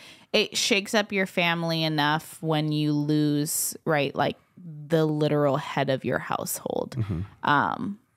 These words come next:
Speaker 1: and then, like I said, I think my, my mom was grieving in her own way and trying to figure things out in her own way. Um, and in that, I think there was a lot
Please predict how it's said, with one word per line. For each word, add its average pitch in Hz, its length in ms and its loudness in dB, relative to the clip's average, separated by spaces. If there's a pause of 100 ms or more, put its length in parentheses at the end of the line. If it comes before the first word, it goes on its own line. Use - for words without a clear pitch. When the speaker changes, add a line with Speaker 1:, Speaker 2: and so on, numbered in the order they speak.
(120)
Speaker 1:
and 170 240 2
then, 156 520 2
like 175 180 0
I 160 80 2
said, 160 160 0
I 160 60 2
think 160 300 -2
my, 156 460 2 (280)
my 156 360 2
mom 143 300 2
was 147 240 -2
grieving 147 680 0
in 151 100 0
her 156 180 2
own 151 220 0
way 160 560 0
and 135 220 -4
trying 143 420 0
to 156 60 0
figure 151 340 -2
things 147 280 -2
out 139 180 2
in 156 120 -2
her 165 160 0
own 160 260 0
way. 170 400 2 (520)
Um, 143 520 2 (500)
and 160 200 2 (100)
in 170 280 4
that, 156 480 4 (500)
I 160 100 0
think 147 320 -2
there 147 200 0
was 143 200 0
a 147 80 2
lot 135 400 2